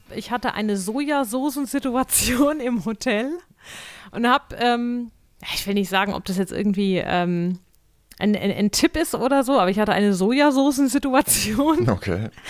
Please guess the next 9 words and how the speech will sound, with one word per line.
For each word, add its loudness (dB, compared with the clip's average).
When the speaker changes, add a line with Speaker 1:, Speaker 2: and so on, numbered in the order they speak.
Speaker 1:
Ähm, 2
ich 2
bin 2
gerade 2
richtig, -2
richtig -4
süchtig 0
nach 0
Mochi. 2